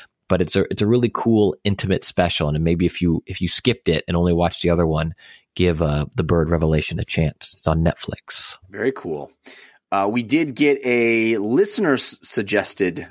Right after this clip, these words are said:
Speaker 2: parting gift. If you want to suggest a parting gift, you can do so by emailing us, D L C feedback at gmail dot com.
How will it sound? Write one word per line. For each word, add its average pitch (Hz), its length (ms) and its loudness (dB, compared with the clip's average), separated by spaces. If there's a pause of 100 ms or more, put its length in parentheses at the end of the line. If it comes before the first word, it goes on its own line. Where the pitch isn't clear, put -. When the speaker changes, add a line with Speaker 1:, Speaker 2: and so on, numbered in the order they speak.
(140)
Speaker 2:
parting 87 300 0
gift. 98 400 -2
If - 140 -8
you 131 100 2
want 117 220 0
to 107 80 -4
suggest 101 640 0
a 101 80 0
parting 92 300 -2
gift, 113 220 -2
you 107 80 -6
can 101 180 -4
do 104 100 0
so 190 240 -2
by 101 340 -4
emailing 117 460 0
us, 131 220 -2 (340)
D 135 120 4
L 131 80 2
C 139 200 2
feedback 123 720 0
at 90 200 0
gmail 107 640 0
dot 90 280 0
com. 90 300 -4